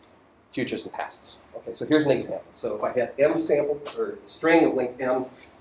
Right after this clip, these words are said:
this, um,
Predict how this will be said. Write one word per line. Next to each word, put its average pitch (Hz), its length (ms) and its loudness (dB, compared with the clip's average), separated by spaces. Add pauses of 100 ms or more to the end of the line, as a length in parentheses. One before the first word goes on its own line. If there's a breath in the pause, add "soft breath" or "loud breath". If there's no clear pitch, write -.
(200)
this, - 380 -4 (1300)
um, 110 380 -2